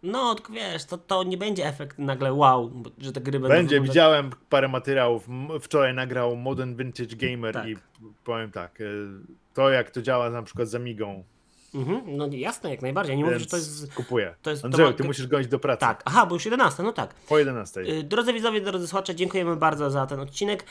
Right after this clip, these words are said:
Speaker 1: Mm, do konsol wrócimy w przyszłym roku. Mam nadzieję, że będziemy się wypowiadać bardziej pozytywnie. Mam cały czas, y, y, taką nadzieję. Ja podchodzę cały czas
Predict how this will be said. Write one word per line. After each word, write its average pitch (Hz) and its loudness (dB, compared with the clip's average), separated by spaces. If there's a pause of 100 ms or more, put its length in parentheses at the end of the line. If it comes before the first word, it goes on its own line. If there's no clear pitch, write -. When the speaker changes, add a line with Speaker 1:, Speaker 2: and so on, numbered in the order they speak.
(280)
Speaker 1:
Mm, 156 0
do 190 4
konsol 220 0
wrócimy 185 0
w - -4
przyszłym 170 -6
roku. 175 -2 (920)
Mam 170 2
nadzieję, 180 4
że 170 -2 (180)
będziemy 160 -6
się 139 -8
wypowiadać 143 -8
bardziej 131 -2
pozytywnie. 127 -6 (360)
Mam 131 0
cały 143 2
czas, 139 -4
y, 95 -12 (600)
y, - -6
taką 135 -6
nadzieję. 135 -4 (280)
Ja 180 2
podchodzę 202 -2
cały 165 0
czas 139 -2